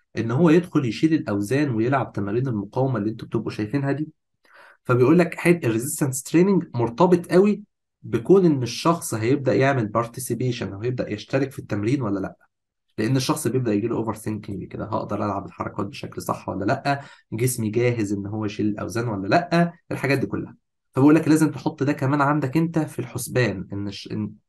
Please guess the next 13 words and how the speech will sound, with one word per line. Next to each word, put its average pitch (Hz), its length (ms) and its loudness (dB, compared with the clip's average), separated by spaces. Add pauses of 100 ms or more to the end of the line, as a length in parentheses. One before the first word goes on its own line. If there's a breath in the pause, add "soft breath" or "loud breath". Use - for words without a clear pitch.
(300)
الريزيستنس 120 720 0
تريننج 104 440 -2
بالذات 117 520 2 (380 soft breath)
يعتبر 110 400 4
عامل 143 540 6
كده 151 300 2
لوحده 160 500 0 (240)
بيشغل 117 540 0
تفكير 143 320 -4
الشخص 143 380 -2
لما 110 220 -4
يجي 123 160 -2
داخل 123 420 0